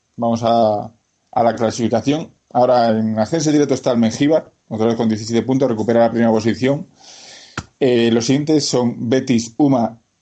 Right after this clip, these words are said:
Franca, y, perdón, y de Franca, Elche y Pozo Ciudad de Murcia. Eh, entrarían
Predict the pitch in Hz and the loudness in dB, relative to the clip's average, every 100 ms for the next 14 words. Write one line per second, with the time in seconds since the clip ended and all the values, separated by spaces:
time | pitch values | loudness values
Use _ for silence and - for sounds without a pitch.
0 | - 127 123 113 110 - _ _ 131 117 | -6 -2 0 0 -2 -6 _ _ 0 2
1 | 104 101 - 104 101 - 120 117 127 120 | 2 0 -2 -4 -2 0 0 0 -2 0
2 | 120 120 113 110 110 - 117 135 135 131 | 2 0 0 -2 -2 0 0 0 0 2
3 | 117 110 120 117 160 226 - _ _ - | 2 2 0 0 -2 -2 -12 _ _ -20
4 | - - _ _ _ _ - - 123 113 | -20 -20 _ _ _ _ -4 0 2 2
5 | 110 110 110 107 120 120 127 | 4 2 2 0 0 2 2